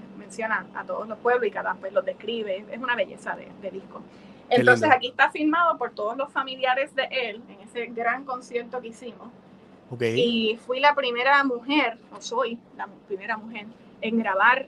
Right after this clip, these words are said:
Speaker 1: eh, las plenas de, de César Concepción. Así que para
Speaker 2: Mira
Speaker 1: mí
Speaker 2: qué
Speaker 1: fue un
Speaker 2: bien.
Speaker 1: logro,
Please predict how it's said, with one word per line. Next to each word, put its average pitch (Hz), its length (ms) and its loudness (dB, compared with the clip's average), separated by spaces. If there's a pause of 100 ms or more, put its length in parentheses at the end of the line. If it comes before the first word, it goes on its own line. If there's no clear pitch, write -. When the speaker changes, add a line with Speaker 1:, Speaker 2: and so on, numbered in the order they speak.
Speaker 1:
eh, 190 300 -4
las 196 120 -10
plenas 233 360 -2
de, 185 340 -6
de - 100 -16
César - 340 -12
Concepción. - 680 -18
Así - 200 -16
que 104 100 -18
para 113 180 -6
Speaker 2:
Mira 113 120 -4
Speaker 1:
mí 110 60 -6
Speaker 2:
qué 110 40 -4
Speaker 1:
fue 107 60 -2
un 110 60 -2
Speaker 2:
bien. 110 100 -2
Speaker 1:
logro, 214 540 -4